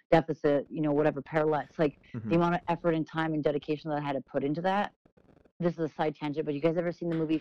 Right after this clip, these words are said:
Speaker 1: Free Solo?
Speaker 2: Yes. Just won the
Speaker 1: Yeah,
Speaker 2: Oscar.
Speaker 1: so, yeah, which we just, yeah, we just heard last night. Amazing. If anyone that's out there listening has not watched that movie, watch that movie. It is, it is, im-, it is mind-blowing in the sense, like, the amount of dedication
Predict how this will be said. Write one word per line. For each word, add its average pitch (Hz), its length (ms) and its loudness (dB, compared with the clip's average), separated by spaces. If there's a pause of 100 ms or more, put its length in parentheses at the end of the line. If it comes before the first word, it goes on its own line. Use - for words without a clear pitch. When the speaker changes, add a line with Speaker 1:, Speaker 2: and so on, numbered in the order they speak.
Speaker 1:
Free 156 160 -2
Solo? 156 580 0 (640)
Speaker 2:
Yes. 110 400 0 (540)
Just - 160 -8
won 156 120 4
the 170 80 10
Speaker 1:
Yeah, 160 120 8
Speaker 2:
Oscar. - 260 2
Speaker 1:
so, 180 240 8 (760)
yeah, 196 260 6
which 165 320 -2
we 175 100 0
just, 175 200 -4
yeah, 180 160 -2
we 156 120 -4
just 165 140 -10
heard 170 120 -6
last 151 220 -8
night. 156 140 -10 (140)
Amazing. 175 580 -4
If 170 140 -2 (220)
anyone 180 360 0
that's - 240 -6
out 165 160 0
there 160 100 4
listening 151 320 0
has 147 160 -6
not 151 200 2
watched 151 240 -2
that 156 120 -2
movie, 147 260 6
watch 151 380 2
that 120 140 -2
movie. 156 240 0
It 160 80 2 (120)
is, 156 140 -2 (480)
it 180 80 2
is, 175 120 6
im-, 170 180 0 (140)
it 170 60 0
is 165 120 4
mind-blowing 170 760 -2
in - 80 -8
the 160 80 -4
sense, 160 280 0
like, 151 160 4
the 165 80 6
amount 160 240 4
of 165 120 4
dedication 165 840 2